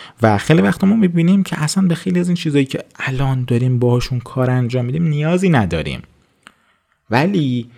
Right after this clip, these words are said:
در واقع معتادشون شدیم، در واقع مجبوریم خیلی وقتا اینها رو انتخاب کنیم، چون چاره‌ای جز خرید این آشغال‌های پلاستیکی نداریم. و در واقع خیلی وقتا اصلاً پیامد اون تصمیمات در لحظه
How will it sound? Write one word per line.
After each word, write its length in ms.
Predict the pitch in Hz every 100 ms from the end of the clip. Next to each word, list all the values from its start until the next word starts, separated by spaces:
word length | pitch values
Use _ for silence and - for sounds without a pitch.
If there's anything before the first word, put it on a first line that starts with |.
| _
در 260 | 131 123 127
واقع 800 | 117 113 120 117 147 139 113 110 -
معتادشون 840 | 127 135 135 135 131 110 87 85 80
شدیم، 340 | - 78 69 69 - -
در 200 | 117 117
واقع 300 | 117 - 139
مجبوریم 680 | 120 120 110 110 120 127
خیلی 200 | 113 101
وقتا 280 | 90 85 -
اینها 220 | 90 82
رو 60 | 80
انتخاب 440 | 71 - - -
کنیم، 300 | - 71 69 - - -
چون 140 | - 160
چاره‌ای 480 | - 131 127 139
جز 200 | 123 98
خرید 340 | - - 95 92
این 140 | 90
آشغال‌های 420 | 78 - 78 85
پلاستیکی 520 | 78 85 - - 85 82
نداریم. 480 | 82 - 60 - - _ _ - - -
و 160 | 92
در 220 | 90 98 98
واقع 220 | 98 131
خیلی 220 | 151 151
وقتا 540 | 123 95 - 143 180 190 - - -
اصلاً 340 | 117 - 185 196 - -
پیامد 800 | - 135 135 131 127 123 120 113
اون 260 | 120 113 110
تصمیمات 1040 | - 110 104 - 104 101 101 117 147 151 - _ -
در 160 | 123
لحظه 880 | 127 127 131 120 - 123 131 143 165